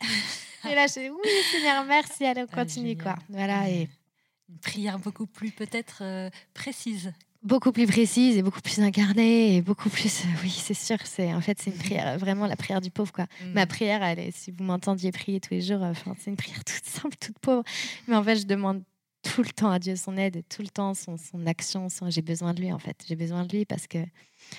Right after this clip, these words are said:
Speaker 2: parce que j'ai des combats, parce que on a des combats en tant que parent d'enfants handicapés, on a des combats pour déclarer le handicap, on a des combats dans l'inclusion, on a des combats, enfin voilà, on a des combats tout le temps, en fait.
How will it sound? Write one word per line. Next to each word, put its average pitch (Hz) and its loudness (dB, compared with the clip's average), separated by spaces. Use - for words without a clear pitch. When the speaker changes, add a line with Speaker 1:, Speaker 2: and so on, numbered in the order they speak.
Speaker 2:
parce 165 0
que 175 2
j'ai 165 -2
des 170 0
combats, 196 0
parce - -10
que 156 0
on 160 -6
a 170 4
des 170 0
combats 175 -2
en 190 0
tant 170 -8
que 156 -14
parent 160 -4
d'enfants 160 -8
handicapés, 165 -8
on 175 -8
a 156 -2
des 160 -2
combats 165 -4
pour 170 -2
déclarer 165 0
le 165 -2
handicap, 175 0
on 175 -12
a 143 -10
des 160 -14
combats 165 -6
dans 156 -2
l'inclusion, 185 -4
on 190 -6
a 175 -2
des 160 -8
combats, 170 -14
enfin 170 -14
voilà, 180 -8
on 175 -8
a 165 -6
des 156 -10
combats 156 -12
tout - -16
le - -16
temps, 165 -12
en 165 -10
fait. - -18